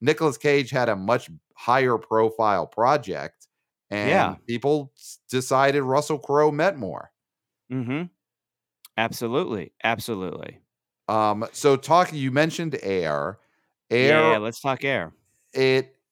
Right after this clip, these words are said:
Speaker 1: dropped forty-seven percent in its second weekend. So a, a good hold, not a, not a, a hold that would have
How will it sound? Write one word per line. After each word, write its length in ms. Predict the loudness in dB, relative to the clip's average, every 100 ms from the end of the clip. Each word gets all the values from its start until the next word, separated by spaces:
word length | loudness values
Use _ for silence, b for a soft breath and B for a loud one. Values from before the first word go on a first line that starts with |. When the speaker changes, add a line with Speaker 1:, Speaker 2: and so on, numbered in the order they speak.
| -6
Speaker 1:
dropped 400 | 2 2 2 0
forty-seven 640 | 0 2 0 2 2 2
percent 380 | -4 -2 0 -2
in 60 | -4
its 120 | -2
second 320 | -2 -2 -4
weekend. 380 | -4 -2 -4 0
So 180 | 2 2
a, 120 | 2 0 -2
a 40 | -2
good 380 | -2 2 4
hold, 640 | 4 2 4 4 2 -2 -4
not 360 | 2 4 4 2
a, 500 | 2 4 2 -2 -6 b b b b b -4
not 300 | 2 4 4
a, 220 | 4 2
a 120 | 2 2
hold 520 | 4 4 6 4 2
that 220 | 2 2
would 200 | 0 2
have 280 | 2 0